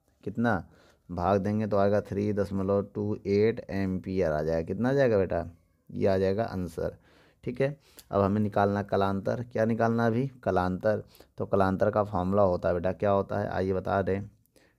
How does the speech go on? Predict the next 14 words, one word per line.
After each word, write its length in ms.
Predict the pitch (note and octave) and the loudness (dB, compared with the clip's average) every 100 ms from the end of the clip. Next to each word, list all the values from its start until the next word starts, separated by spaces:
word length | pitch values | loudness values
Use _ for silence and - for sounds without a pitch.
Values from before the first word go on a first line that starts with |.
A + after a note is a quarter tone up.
| _ | _
tan 200 | A2 A2 | -2 -2
phi 280 | G#2 F#2 G2 | 2 4 4
बराबर 360 | F#2+ F#2 F#2 F#2+ | 4 4 2 0
होता 300 | F#2 G2 F#2 | -2 -2 0
है 220 | F#2 G#2+ - _ _ _ _ _ _ _ _ _ _ _ _ _ _ _ _ _ _ _ _ _ - | 0 -4 -10 _ _ _ _ _ _ _ _ _ _ _ _ _ _ _ _ _ _ _ _ _ -2
ओमेगा 460 | F#2+ F#2+ F#2+ A2 A2+ A#2 A#2+ F#2 | 2 2 4 2 2 0 -6 0
एल 240 | G2+ F2+ | 0 0
या 180 | F2 A2 | 2 2
एक्सएल 400 | G2 G2 - G#2+ | 2 -2 -2 0
बटे 300 | F#2+ F2 F2+ F2+ - _ _ _ _ _ _ _ _ | 0 0 -4 -4 -12 _ _ _ _ _ _ _ _
ना, 220 | A#2+ A2 G2+ - _ - | -4 -4 -6 -12 _ -2
ओमेगा 460 | G2+ G2 G2 A2 A2 | 2 4 4 4 4
एल 260 | A#2+ C3 - _ _ - | 2 0 -6 _ _ -4
बटे 360 | G2+ - A2+ | -4 0 0